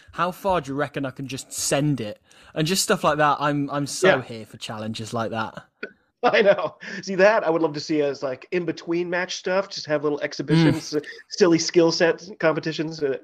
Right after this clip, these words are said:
Speaker 2: anyway, um, Will, my friend, it's always such a treat to have you here. Before I let you go, I, I do need to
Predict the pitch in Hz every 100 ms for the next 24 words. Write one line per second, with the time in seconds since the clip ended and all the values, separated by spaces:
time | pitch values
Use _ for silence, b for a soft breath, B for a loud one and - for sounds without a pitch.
0 | - 143 104 - B B B B B B
1 | B B - 165 135 113 104 _ _ _
2 | _ _ _ _ _ _ _ _ 190 185
3 | 156 123 - _ - 180 208 180 165 170
4 | - 190 208 214 220 - 214 208 170 202
5 | 202 135 120 107 - 151 165 233 226 208
6 | 202 170 190 147 135 - B B B B
7 | B 156 160 151 151 180 226 180 160 143